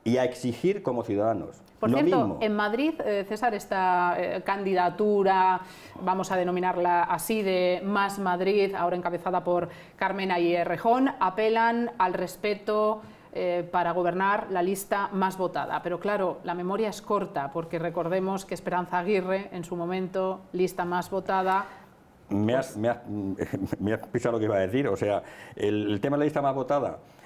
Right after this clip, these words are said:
Speaker 1: hace cuatro años gana Esperanza Aguirre, eh, se junta el psoe con Carmena, con todos los de Podemos, toda la ultraizquierda de, española comunista,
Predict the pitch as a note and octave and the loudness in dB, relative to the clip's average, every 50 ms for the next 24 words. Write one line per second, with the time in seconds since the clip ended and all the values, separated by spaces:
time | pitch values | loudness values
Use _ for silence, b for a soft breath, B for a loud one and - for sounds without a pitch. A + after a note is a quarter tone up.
0 | B B G#2+ G#2+ - B2+ A#2+ - B2 B2+ B2 - C3 C3 B2+ A#2+ G2+ F#2+ G2+ G#2+ | B B -4 -2 0 -2 -2 0 0 0 0 0 -2 -2 -2 -2 -2 0 0 0
1 | A#2 A2+ - A#2 A#2 A2+ A2+ - B2 B2 C#3+ D3 C#3 D3 E3 - - - B B | 0 0 0 0 0 0 0 -2 -2 -2 0 0 0 -2 -4 -4 -10 -20 B B
2 | B B B B B B B B B - - G2+ G2+ G2 G2 G2 F#2+ F#2 F#2 F#2 | B B B B B B B B B -2 0 2 2 2 4 4 4 4 4 2
3 | F2+ F2 F2 E2+ E2+ E2+ E2+ - - - - F#2 - A2+ A2 A2 - A2+ A2+ G#2+ | 2 2 2 2 0 0 -2 -2 -4 -4 -4 -2 -2 -2 -2 0 0 -2 -2 -2
4 | - - - C3 B2+ A#2 F#2+ - - - - - - - _ _ B B B B | -4 -4 -2 0 0 0 -2 -4 -10 -18 -20 -20 -20 -20 _ _ B B B B
5 | B B - - - F#2 F2+ F2+ E2 F#2 F#2 G2 B2 C3+ C3+ C#3 - - - - | B B -8 -4 -2 -2 -2 -2 -2 -2 -2 0 0 0 -2 -2 -4 -6 -12 -20
6 | - - - - - - - - - - - - E2+ E2 E2 E2 E2+ E2 D#2+ D#2+ | -20 -20 -20 -20 -20 -20 -20 -20 -20 -12 -6 -4 -4 -2 -2 -2 -2 -2 -2 -2
7 | D#2+ D#2+ D#2+ D#2 D2+ D2+ D2+ - - - - G#2 G2 G2 - - G2+ G2+ F#2 G2 | -2 -4 -6 -8 -8 -8 -8 -10 -10 -6 -4 -2 -2 -2 -2 -2 -4 -4 -2 0
8 | G#2+ B2+ C3+ C#3 C#3+ - - G#2 G#2 G2+ G2+ G#2 F#2+ - - B2+ B2+ A#2+ A#2 A2+ | 0 0 0 0 -2 -2 -2 -2 -2 -2 -2 -2 -4 -2 0 0 2 2 2 2
9 | A2 G#2+ G#2+ G#2 G2+ G2+ G2 G2+ G#2 G#2+ - - A2 A#2 B2 B2+ A#2+ G#2+ A2+ B2 | 0 0 0 0 0 2 0 0 -2 -2 -2 -2 -4 -2 0 -2 -2 0 0 0
10 | C3+ D3 C#3+ D3 D3 D3 E3+ F#3+ | 0 0 -2 0 -2 -2 -2 -2